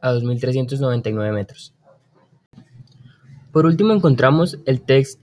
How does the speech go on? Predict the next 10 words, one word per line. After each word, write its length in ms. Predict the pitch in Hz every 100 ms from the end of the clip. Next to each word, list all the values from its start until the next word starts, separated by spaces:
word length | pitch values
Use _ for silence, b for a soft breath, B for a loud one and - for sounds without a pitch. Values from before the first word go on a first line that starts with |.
| -
de 160 | 143
flexibilidad 720 | 143 147 139 139 127 120 113
del 100 | 117
tronco. 400 | 117 123 107 - _ _ _
El 80 | -
resultado 480 | 135 135 135 143 151
mío 300 | 170 190 190
fue 340 | - 123 123
más 240 | 104 123 110
doce, 320 | 123 117 92